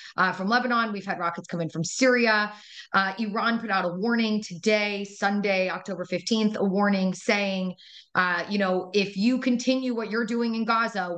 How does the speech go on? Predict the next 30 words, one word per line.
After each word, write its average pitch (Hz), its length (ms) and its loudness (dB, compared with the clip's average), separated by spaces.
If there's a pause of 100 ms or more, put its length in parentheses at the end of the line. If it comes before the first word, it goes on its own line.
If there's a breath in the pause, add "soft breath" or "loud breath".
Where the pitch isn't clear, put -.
we, 233 340 -2
we 240 160 2
might 214 320 2
have 214 260 -2
to 202 80 -6
get 190 240 -2
in 185 140 0
there. 139 240 -8
Like, 180 180 0
we 247 220 6
might 226 240 4
have 208 220 0
to 147 100 -8
interfere," 180 760 -2
essentially 226 440 2
a 196 60 2 (160)
threat 185 260 2 (220)
to - 120 -8
Israel. - 440 -2 (600 loud breath)
Now, 202 500 4 (460 loud breath)
the 196 320 2
comfort 214 760 0
is 190 240 0
knowing, 202 420 0
one, 220 280 0
that 202 80 -6
I 190 100 -2
think 190 300 -8
Israel 185 640 2 (120)
is, 180 400 -2